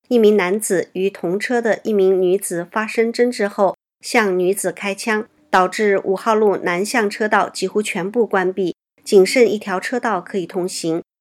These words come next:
出现长达几英里的堵车。据华盛顿州巡警称，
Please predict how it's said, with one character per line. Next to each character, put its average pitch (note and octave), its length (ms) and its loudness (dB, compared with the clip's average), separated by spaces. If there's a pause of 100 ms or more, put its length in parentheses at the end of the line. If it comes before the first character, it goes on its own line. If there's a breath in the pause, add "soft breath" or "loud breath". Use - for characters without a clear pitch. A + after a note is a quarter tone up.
(100)
出 - 160 0
现 G#3+ 280 2
长 G3 240 -4
达 F#3+ 280 0
几 F#3 220 -8
英 A#3+ 140 2
里 G#3 140 -2
的 E3 140 -4
堵 D#3+ 180 -8
车。 E3+ 360 -6 (440)
据 F#3+ 240 4
华 F#3+ 240 2
盛 G#3 180 0
顿 F#3+ 240 2
州 A3+ 280 0
巡 F#3+ 260 -2
警 E3+ 220 0
称， F#3 280 -4